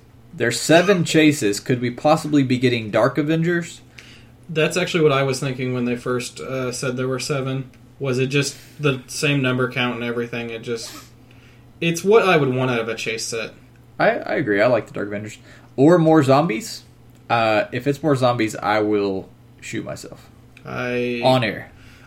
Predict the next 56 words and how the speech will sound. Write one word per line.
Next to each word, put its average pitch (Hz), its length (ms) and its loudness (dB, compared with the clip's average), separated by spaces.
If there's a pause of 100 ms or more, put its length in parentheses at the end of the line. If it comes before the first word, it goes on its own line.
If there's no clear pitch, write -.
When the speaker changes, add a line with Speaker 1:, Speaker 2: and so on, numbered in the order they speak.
Speaker 2:
I 175 200 6
will 170 180 8
shoot 143 400 0
you 131 160 2
on 120 160 0
air. 117 340 -4
Speaker 1:
In 117 180 -4
the 107 60 -10
toe. - 300 -4 (420)
Speaker 2:
Yeah. 151 140 -6 (540)
Speaker 1:
Or 139 140 6
Speaker 2:
In 147 60 6
the 139 60 2
Speaker 1:
maybe 165 420 6
Speaker 2:
face. - 140 -2
Speaker 1:
the 135 260 6
Revengers. 131 880 2 (240)
Uh, 180 120 -2
that'd 196 180 -4
be 156 100 0
cool, 113 200 -6
too. 101 280 -4 (480)
Austin 160 260 6
doesn't 139 180 4
know 131 80 2
about 117 200 2
that 110 100 2
'cause - 100 -12
he 127 80 -2
hasn't 113 240 -2
been 104 120 -6
keeping 104 280 -8
up 101 160 -4
with 101 140 -6
Avengers 95 480 -8
and 90 180 -12
Secret 95 320 -8
Avengers. 87 360 -12 (120)
Speaker 2:
Yeah. 127 320 -6 (140)
Speaker 1:
Or 98 120 0
Speaker 2:
There, 190 180 8
Speaker 1:
and 104 100 2
New 107 140 -2
Avengers. - 340 -10 (200)
Speaker 2:
there's 240 220 8
a 208 80 6
lot 139 260 4
of 131 120 2
options. 120 360 -4
I 123 100 0
mean, 131 140 0
when 135 120 -2
you're 147 80 0
talking 156 340 0
about, 135 240 0
like, 127 180 -2